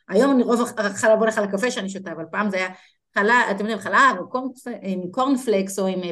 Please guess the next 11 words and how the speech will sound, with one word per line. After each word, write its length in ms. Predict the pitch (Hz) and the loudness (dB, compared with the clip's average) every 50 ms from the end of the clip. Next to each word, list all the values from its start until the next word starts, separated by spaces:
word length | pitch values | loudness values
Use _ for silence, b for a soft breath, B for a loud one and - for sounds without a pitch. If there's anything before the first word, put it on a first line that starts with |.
| 170 - | -6 -6
פטיבר, 400 | 240 254 254 269 220 196 190 170 - - _ _ _ _ _ _ _ _ _ _ _ _ _ _ _ _ _ - | -6 -4 -4 -4 -4 -4 -4 -6 -8 -12 _ _ _ _ _ _ _ _ _ _ _ _ _ _ _ _ _ -10
לבוקר, 480 | 175 175 170 208 220 220 220 214 196 196 196 196 - - _ _ _ _ _ _ _ _ | -6 -2 0 0 0 2 0 0 -2 -2 -4 -6 -10 -18 _ _ _ _ _ _ _ _
זה 80 | - 180 | -6 -2
אומר 160 | 190 202 196 | 0 0 0
לי, 140 | 214 214 202 214 - _ _ _ _ _ _ _ _ _ _ 180 | 0 -2 -4 -6 -14 _ _ _ _ _ _ _ _ _ _ -4
"למה 140 | 190 202 | -4 -2
נראה 140 | 214 208 202 | 0 2 0
לך 120 | 208 202 - | 0 0 -2
שאני 140 | 214 185 | -6 -6
אקנה 140 | 190 196 190 | -6 -6 -8
חלב?" 300 | 190 - 190 202 196 190 | -8 -6 -4 -4 -4 -6